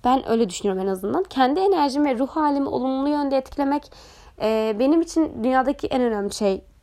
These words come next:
galiba. Ve o yüzden arkadaşlarımla sohbet ederken de genellikle son dönemlerde neye inanıyorsam, neyi kendi hayatıma uyguluyorsam, neye inanıyorsam bunu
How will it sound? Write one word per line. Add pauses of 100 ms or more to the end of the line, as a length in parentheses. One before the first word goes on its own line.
(100)
galiba. (560)
Ve
o
yüzden
arkadaşlarımla
sohbet
ederken
de
genellikle
son
dönemlerde
neye
inanıyorsam,
neyi
kendi
hayatıma
uyguluyorsam, (680)
neye
inanıyorsam (140)
bunu